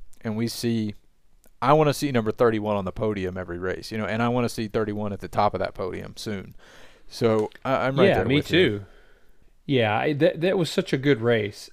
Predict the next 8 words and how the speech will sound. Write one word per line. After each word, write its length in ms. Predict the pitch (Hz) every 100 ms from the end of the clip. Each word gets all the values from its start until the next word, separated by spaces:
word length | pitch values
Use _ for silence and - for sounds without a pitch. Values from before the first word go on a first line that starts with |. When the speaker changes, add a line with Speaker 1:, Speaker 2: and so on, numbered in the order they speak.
| -
Speaker 2:
I, 80 |
I, 220 | 127 135 135
I 140 | 135
really, 680 | 135 147 165 156 143 127 -
I 80 | -
really 360 | 127 135 156 143
thought 520 | 139 143 127 110 -
that 600 | 123 117 110 110 - -